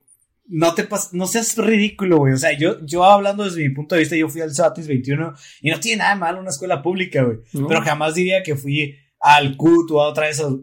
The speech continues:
Speaker 1: Primero porque el cut está bien culero, ¿no? Pero jamás diría que fui al Salva o alguna otra, ¿no?
Speaker 2: Simón.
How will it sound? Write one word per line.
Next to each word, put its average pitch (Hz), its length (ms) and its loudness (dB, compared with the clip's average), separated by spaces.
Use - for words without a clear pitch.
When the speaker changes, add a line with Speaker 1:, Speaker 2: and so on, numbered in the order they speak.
Speaker 1:
Primero 170 300 2
porque 151 180 -8
el 135 60 -2
cut 147 160 -6
está 147 140 -10
bien 147 100 -6
culero, 135 260 -4
¿no? 143 200 -4
Pero 185 160 6
jamás 151 280 -2
diría 180 180 0
que 160 140 -4
fui 151 140 -4
al 165 140 0
Salva 151 640 2
o 127 260 -2
alguna 139 420 -2
otra, 131 220 -6
¿no? 139 180 -10
Speaker 2:
Simón. - 640 -2